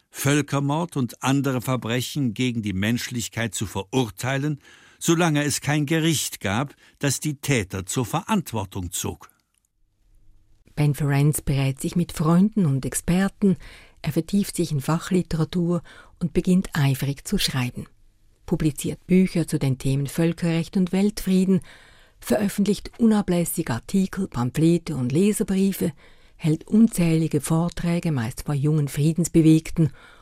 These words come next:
Speaker 2: und er sitzt während vieler Jahre als unbezahlter Beobachter bei den Vereinten Nationen, lobbyiert dort für sein Anliegen,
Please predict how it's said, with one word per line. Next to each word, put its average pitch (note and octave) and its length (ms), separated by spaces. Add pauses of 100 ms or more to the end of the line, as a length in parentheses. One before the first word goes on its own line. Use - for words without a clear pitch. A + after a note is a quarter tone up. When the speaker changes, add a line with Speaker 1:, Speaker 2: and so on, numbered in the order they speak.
(220)
Speaker 2:
und A3 360
er D#3 100
sitzt - 300
während D3 280
vieler F#3+ 300
Jahre D3+ 500
als B2+ 220
unbezahlter D#3 760
Beobachter D3+ 680
bei C3+ 160
den D3 140
Vereinten D3+ 560
Nationen, E3+ 680 (540)
lobbyiert D#3+ 480
dort C#3 280
für D3 100
sein - 260
Anliegen, D#3+ 720